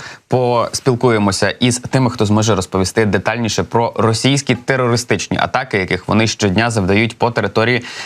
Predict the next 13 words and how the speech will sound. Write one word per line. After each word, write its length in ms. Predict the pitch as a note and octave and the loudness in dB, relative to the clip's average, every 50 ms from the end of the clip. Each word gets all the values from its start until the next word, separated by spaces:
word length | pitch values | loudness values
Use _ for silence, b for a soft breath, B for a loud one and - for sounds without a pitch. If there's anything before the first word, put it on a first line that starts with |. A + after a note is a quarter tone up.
| B B | B B
нашої 480 | A#2 A#2+ B2+ B2 A#2+ - - A#2+ A#2 G#2+ | 2 4 4 4 2 2 2 2 2 2
країни. 420 | - B2 A#2 G#2+ F#2 E2 D2 A1 - | 0 0 0 0 0 0 -2 -2 -2
Це 180 | - - E3 | -2 -2 -2
по-перше. 520 | E3 - E2 - G2+ E2 - - - C#3 E3 | -2 -2 -2 0 0 -2 0 -2 -2 -2 -2
По-друге, 640 | E3 - C3+ C3 A#2+ A2+ A#2 A#2+ G#2 G#2 B2 C#3 D3+ | -2 -2 -2 0 2 2 2 2 4 2 2 0 0
зараз, 460 | A#2+ G#2 A2 B2 C3+ C3+ A#2+ - - | 2 2 2 2 2 0 -2 0 0
е, 180 | A#2 G#2+ G#2 | 2 2 2
закликають, 840 | G2 G2 A2 C3+ C3 - D3 C3 - C3+ C3 B2+ B2 A#2 G#2+ - - | 2 2 0 0 0 0 -2 0 0 0 0 2 2 0 0 -2 -4
в 80 | - - | -8 -4
принципі, 480 | - C#3 D3 C3+ A2+ - - - F#2 | -2 0 0 0 0 -2 -2 -2 0
і 40 | F#2+ | 0
світова 360 | F#2 - A2 A2 C#3 C#3+ D#3 | 0 0 0 0 0 0 -2
спільнота, 560 | D3 - - - A#2+ A#2 A#2 A2+ G#2+ - G2+ | -2 -2 0 2 2 4 2 2 2 0 0